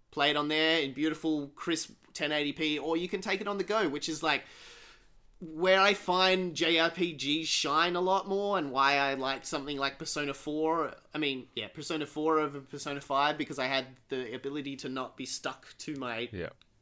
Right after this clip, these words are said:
Speaker 1: couch playing it. Because all those games have that grind in them, and if you can sit in bed and grind away, it just gives that game just a little bit more ease on things.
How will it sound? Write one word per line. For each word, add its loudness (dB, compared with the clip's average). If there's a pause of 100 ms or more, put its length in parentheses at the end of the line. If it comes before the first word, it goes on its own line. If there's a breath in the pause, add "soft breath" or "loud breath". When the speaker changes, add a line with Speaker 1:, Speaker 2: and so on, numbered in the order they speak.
(160)
Speaker 1:
couch 2
playing -4
it. -6 (600)
Because 0 (140)
all 2
those 4
games 4
have -2
that 0
grind 0
in -8
them, -10
and -6 (200 loud breath)
if -4
you -4
can -2
sit 2
in 2
bed 6
and 0
grind 2
away, 2
it -6
just -8
gives -6
that -6
game -4
just -10
a -10
little -6
bit -2
more -10
ease -10
on -12
things. -16